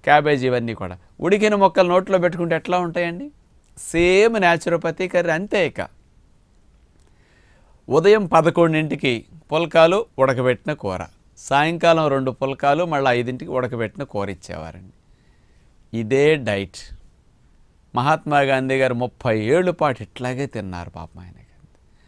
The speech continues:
అంటే కఠినంగా ఉండేది, నోరు కట్టుకుని అట్లా తినేస్తే జబ్బులు అసలు ఎంత హాయిగా ఉంటుందో. కాకపోతే కూర దిగదండి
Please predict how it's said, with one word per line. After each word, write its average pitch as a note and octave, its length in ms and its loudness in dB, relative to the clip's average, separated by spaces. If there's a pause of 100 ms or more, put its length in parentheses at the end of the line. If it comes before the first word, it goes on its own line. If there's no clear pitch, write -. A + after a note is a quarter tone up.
(340)
అంటే - 140 -6
కఠినంగా G3+ 580 2
ఉండేది, D3+ 500 0
నోరు D3 320 0
కట్టుకుని D#3+ 420 -4
అట్లా C#3 200 -6
తినేస్తే C3 520 -4
జబ్బులు C#3 360 0
అసలు C3+ 220 -2
ఎంత B2+ 300 -2
హాయిగా E3 500 6
ఉంటుందో. F3 580 0 (460)
కాకపోతే E3 240 0
కూర G3 340 4
దిగదండి E3+ 600 0